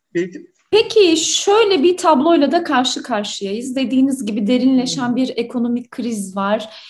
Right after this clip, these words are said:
Speaker 2: Ee, gıdaya erişimde zorlanan vatandaşlar var. Elektrik kullanmaktan imtina eden yüksek fatura sebebiyle,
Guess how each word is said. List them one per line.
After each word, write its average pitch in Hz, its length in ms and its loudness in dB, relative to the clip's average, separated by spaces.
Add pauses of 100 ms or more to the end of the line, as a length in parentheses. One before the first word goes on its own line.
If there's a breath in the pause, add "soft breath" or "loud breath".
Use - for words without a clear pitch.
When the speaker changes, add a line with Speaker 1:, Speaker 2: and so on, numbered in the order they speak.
(260 loud breath)
Speaker 2:
Ee, 214 840 -4
gıdaya 220 480 2
erişimde 220 520 -6
zorlanan 208 640 -4
vatandaşlar 208 920 -6
var. 202 340 -4
Elektrik 208 480 -8
kullanmaktan 220 720 -2
imtina 208 480 -2
eden 208 280 -2
yüksek 202 360 -10
fatura 202 300 -8
sebebiyle, 202 880 -4